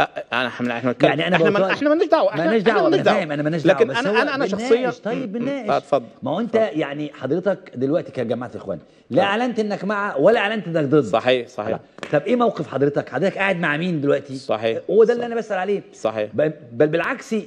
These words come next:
Speaker 2: بالعكس ال-، وجودك في النص كده ضرر لينا إحنا، لأنه الناس عمالة، الناس عمالة تتعلق الشماعة عليك، دي جماعة الإخوان اللي داعية، دي جماعة
Speaker 1: مم.
Speaker 2: الإخوان، وحضرتك قاعد تتفرج عليا كده،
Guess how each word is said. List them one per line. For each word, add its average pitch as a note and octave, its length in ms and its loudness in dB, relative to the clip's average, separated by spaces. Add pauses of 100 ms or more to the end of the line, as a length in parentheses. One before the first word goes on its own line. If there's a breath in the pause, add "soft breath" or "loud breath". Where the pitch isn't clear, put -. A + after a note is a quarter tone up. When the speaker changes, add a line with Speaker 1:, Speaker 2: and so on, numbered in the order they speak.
(220)
Speaker 2:
بالعكس D3+ 440 -2
ال-، D3 340 -2
وجودك F#3+ 500 4
في - 100 -8
النص G3 340 -4
كده F#3+ 260 4
ضرر A3+ 280 2
لينا A3+ 240 -4
إحنا، C3 340 -8 (320 loud breath)
لأنه F#3 320 2
الناس G#3 340 -4
عمالة، F#3+ 300 0
الناس D#3+ 380 -4
عمالة E3 240 -2
تتعلق D3+ 380 0
الشماعة C3+ 400 -2
عليك، B2 220 0 (100)
دي D#3 180 4
جماعة D3+ 360 0
الإخوان C3+ 280 0
اللي A#2+ 120 2
داعية، F#2+ 260 0
دي B2 160 2
جماعة D3 280 4
Speaker 1:
مم. C#3 60 -2
Speaker 2:
الإخوان، A#2 300 -4 (340 soft breath)
وحضرتك C3 380 0
قاعد D3+ 160 -2
تتفرج D#3 300 -2
عليا C#3+ 180 2
كده، E3 240 -2